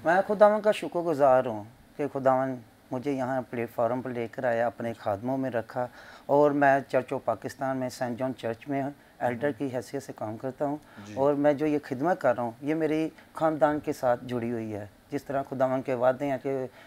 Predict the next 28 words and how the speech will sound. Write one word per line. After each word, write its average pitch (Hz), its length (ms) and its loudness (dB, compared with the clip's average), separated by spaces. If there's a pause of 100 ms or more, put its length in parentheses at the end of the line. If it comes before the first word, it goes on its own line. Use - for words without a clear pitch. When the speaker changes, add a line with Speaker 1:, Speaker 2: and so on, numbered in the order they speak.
(120)
Speaker 1:
वो 151 100 2
नस्ल 170 300 2
दर 190 180 6
नस्ल 151 340 4 (360)
बरकतें 147 440 2
देता 131 240 2
है, 113 200 4 (260)
मैं 147 100 6
फ़ख्र 156 300 4
के 165 140 2
साथ 139 260 6 (380)
कह 139 120 8
रहा 151 140 6
हूँ, 147 200 2
ये 151 120 2
जो 151 180 2
प्रोग्राम 139 580 2
आप 147 220 6
देख 139 240 0
रहे 131 120 -4
हैं, 117 140 -6 (320)
आप 151 120 8
सबके 170 340 4
लिए 185 220 2
मेरी 175 280 0
ये 170 80 0
गवाही 143 400 2
है 117 180 0